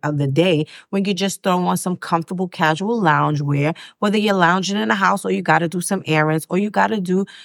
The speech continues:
your duties as a busy mom. Or if you're a regular, degular college student like I am and you need to make some flexes, flex in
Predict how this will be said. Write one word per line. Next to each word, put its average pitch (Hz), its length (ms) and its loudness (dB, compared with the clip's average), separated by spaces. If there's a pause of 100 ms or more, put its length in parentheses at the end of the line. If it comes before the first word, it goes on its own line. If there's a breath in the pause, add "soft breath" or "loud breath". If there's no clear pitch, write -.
(100)
your 202 260 4
duties 196 720 0
as 170 300 0
a - 80 -2
busy 165 420 0
mom. 196 460 0
Or 330 280 2
if - 220 -2
you're 277 120 -2
a 262 40 -4
regular, 247 340 0
degular 226 380 0
college - 340 0
student - 320 -4
like - 240 0
I 156 160 4
am 226 200 2
and 180 160 2
you 240 140 0
need 220 180 -2
to 180 120 0
make 175 260 2
some 151 280 0
flexes, 202 960 -2
flex - 680 -2
in 165 480 2